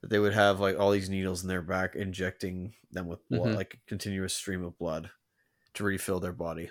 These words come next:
Speaker 1: Like, no, that makes sense. <laughs>
Speaker 2: Yeah, and I do feel like the movie gets a little better with Bill Nighy in it. I think he's just got a great presence and a, just a great voice. So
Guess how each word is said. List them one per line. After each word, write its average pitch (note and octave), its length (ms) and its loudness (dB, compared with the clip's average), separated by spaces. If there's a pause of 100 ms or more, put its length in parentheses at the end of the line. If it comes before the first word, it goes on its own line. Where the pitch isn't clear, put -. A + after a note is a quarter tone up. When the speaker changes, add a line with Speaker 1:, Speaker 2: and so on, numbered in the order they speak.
Speaker 1:
Like, G#2 160 -2
no, E3 200 10
that D3+ 100 10
makes C#3+ 180 2
sense. - 320 -2
<laughs> - 60 -6 (2250)
Speaker 2:
Yeah, A#2+ 80 6
and A#2 80 8
I A#2+ 80 8
do D3 140 6
feel D#3 180 10
like B2+ 80 8
the A2+ 80 4
movie G#2+ 240 6
gets G2+ 260 6
a - 20 2
little G2+ 160 6
better F#2 460 8 (460)
with F#2+ 160 -2
Bill F#2 160 4
Nighy F2 340 2
in - 140 -2
it. - 160 -6 (960)
I - 40 -4
think G#2 140 2
he's G2 180 2
just - 200 0
got F2 100 6
a F2 40 2
great F2 260 4
presence F2+ 520 4
and E2+ 120 -4
a, D#2+ 160 -6 (240)
just G2+ 200 0
a - 40 0
great F2+ 260 4
voice. - 540 0 (500)
So - 320 -4